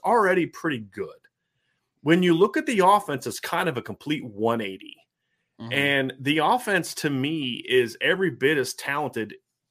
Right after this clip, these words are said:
Speaker 1: and you could argue maybe even more so at the really high-end level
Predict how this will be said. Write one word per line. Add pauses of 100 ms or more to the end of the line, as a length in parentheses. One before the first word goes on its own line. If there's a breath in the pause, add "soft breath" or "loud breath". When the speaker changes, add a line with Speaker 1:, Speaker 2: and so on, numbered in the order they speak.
(360)
Speaker 1:
and
you
could
argue
maybe
even
more
so
at
the
really
high-end
level